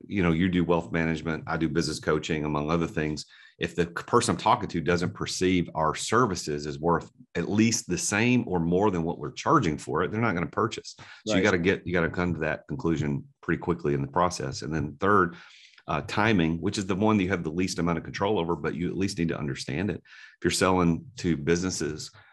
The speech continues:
Speaker 1: you know, they have budget cycles, et cetera. And if the timing doesn't work, if you just showed up a month after the budget cycle closed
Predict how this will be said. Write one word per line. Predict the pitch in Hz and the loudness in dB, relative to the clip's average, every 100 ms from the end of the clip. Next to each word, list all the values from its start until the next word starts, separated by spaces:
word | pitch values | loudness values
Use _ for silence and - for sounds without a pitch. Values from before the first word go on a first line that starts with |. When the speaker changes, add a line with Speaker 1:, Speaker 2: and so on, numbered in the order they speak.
| _ - | _ -6
Speaker 1:
you | 80 | -2
know, | 78 | 2
they | 85 | 2
have | 85 73 69 | 2 -2 -6
budget | 76 87 85 - | -4 -2 0 -2
cycles, | 85 85 82 78 | 0 0 -2 -6
et | - | -4
cetera. | - 92 95 80 | -4 -2 0 0
And | 73 | -2
if | 71 | -6
the | 62 - | -12 -12
timing | - 95 110 | -2 0 2
doesn't | 85 76 65 | 2 0 -2
work, | 85 104 73 | 0 0 -2
if | |
you | 80 | -4
just | 85 87 - | 0 0 0
showed | 90 85 | 0 2
up | 85 - _ _ _ - | 2 0 _ _ _ -4
a | |
month | 85 90 85 | 0 0 0
after | 82 - | -4 -4
the | 78 | -4
budget | 71 87 78 | 0 0 0
cycle | 78 73 69 | -2 -2 -4
closed | - 92 104 76 73 - | -4 0 2 0 -2 -8